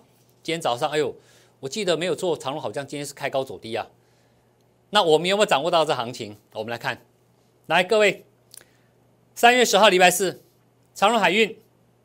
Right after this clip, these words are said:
今天早上开高盘，最高来到一百六十二块半，早盘压回来到一五八点五，好，拿到中场来到一六一点五，并没有创前波高点。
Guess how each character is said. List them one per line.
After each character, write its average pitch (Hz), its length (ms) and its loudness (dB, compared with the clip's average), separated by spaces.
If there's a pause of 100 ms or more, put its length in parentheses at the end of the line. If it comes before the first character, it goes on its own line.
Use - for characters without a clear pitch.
(380)
今 240 160 -6
天 269 100 2
早 196 180 6
上 208 180 4
开 208 180 0
高 202 160 2
盘， 139 260 0
最 208 200 2
高 196 160 4
来 156 120 4
到 180 100 2
一 180 120 -6
百 147 140 2
六 156 120 0
十 143 120 -4
二 135 60 0
块 151 140 -2
半， 139 260 -4 (1300)
早 190 200 6
盘 214 240 2
压 262 160 8
回 196 160 4
来 170 140 4
到 202 80 4
一 196 180 -6
五 151 140 -8
八 156 220 4
点 131 200 -2
五， 135 220 -8 (1200)
好， 175 300 8
拿 190 140 6
到 226 140 8
中 233 220 4
场 170 220 0
来 160 160 2
到 202 120 4
一 202 240 -8
六 196 220 2
一 190 140 -8
点 147 200 -4
五， 131 240 -8
并 185 140 -2
没 160 80 0
有 143 100 2
创 156 200 0
前 135 140 -4
波 143 120 0
高 139 160 2
点。 123 240 -4